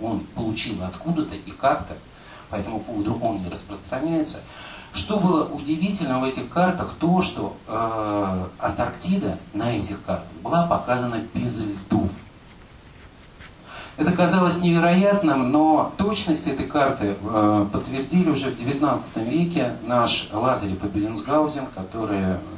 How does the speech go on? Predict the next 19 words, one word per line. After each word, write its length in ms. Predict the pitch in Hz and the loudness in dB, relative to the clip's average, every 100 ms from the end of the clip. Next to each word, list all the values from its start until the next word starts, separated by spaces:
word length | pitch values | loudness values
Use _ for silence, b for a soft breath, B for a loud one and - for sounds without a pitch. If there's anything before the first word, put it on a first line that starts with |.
| 92 | -12
исследовали 880 | - 101 110 92 85 85 85 87 - - 87 | -8 -6 -4 -4 -4 -4 -4 -6 -8 -12 -10
Южный 340 | 95 104 95 90 | -4 -2 -2 -2
полюс, 400 | 147 151 101 - | 0 0 0 -8
исследовали 500 | - 110 98 92 98 | -10 -6 -4 -2 -2
Антарктиду. 720 | 95 107 101 - 175 123 85 B B B B B B - | 0 -2 -2 -2 0 0 -2 B B B B B B -4
И, 340 | 170 175 151 - | 4 4 4 0
э, 540 | - 127 127 120 117 117 - - - - - - | 0 2 4 4 2 -2 -8 -20 -20 -20 -20 -4
те 220 | - 156 | 2 4
открытия, 600 | - - 170 190 170 151 - - - | 2 0 2 2 0 -2 -4 -14 0
тот 260 | 151 135 - | 2 2 0
контур, 480 | - 147 170 170 - - - - - 104 | 0 4 4 2 -2 -4 -16 -20 -16 -4
то, 160 | 135 120 | -2 -2
что, 360 | - 113 101 - - | -2 -4 -4 -6 -4
то, 140 | 101 | -2
что 160 | - 120 | -2 0
нашли 520 | 113 98 - 98 78 - | 0 -2 -2 -4 -4 -6
наши 320 | 104 98 - | -4 -2 -4
учёные, 560 | 95 - 160 156 139 123 - | -4 2 2 2 -2 -6 -4
наши, 480 | 101 101 - 95 | 0 2 0 -6